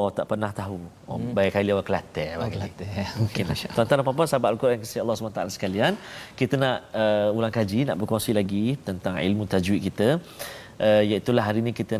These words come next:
Speaker 1: nak berbincang atau berkongsi tentang sifat lazimah, iaitu sifat al-ismat, ha? Sifat al-ismat, iaitulah, uh, antaranya, uh,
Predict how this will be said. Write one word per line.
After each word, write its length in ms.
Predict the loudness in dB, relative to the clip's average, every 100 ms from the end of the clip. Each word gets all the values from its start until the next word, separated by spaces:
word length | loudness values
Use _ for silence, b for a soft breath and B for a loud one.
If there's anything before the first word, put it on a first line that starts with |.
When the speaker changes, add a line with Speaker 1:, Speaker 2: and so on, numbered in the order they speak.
| -2
Speaker 1:
nak 120 | -4 -2
berbincang 680 | -2 2 0 2 2 2 -4
atau 140 | -4 -2
berkongsi 480 | -2 -2 -4 -4
tentang 240 | -6 -4 -4
sifat 560 | 0 0 0 0 0 -2 -12 -6
lazimah, 560 | -2 0 0 -2 0 -2
iaitu 160 | -2 -6
sifat 320 | -4 0 0 0 -2
al-ismat, 760 | 2 2 0 -2 -2 2 2 0 -10
ha? 120 | -8 -6 -6
Sifat 240 | -8 -4 -4 -4
al-ismat, 840 | -4 -4 -4 -4 -2 2 4 2 0 B B B B -2
iaitulah, 480 | 0 4 4 4 0 -12 -10 -6
uh, 520 | -4 -2 -2 0 -2 -4 -6
antaranya, 480 | 0 2 2 2 0 0 B B B -4
uh, 100 | 0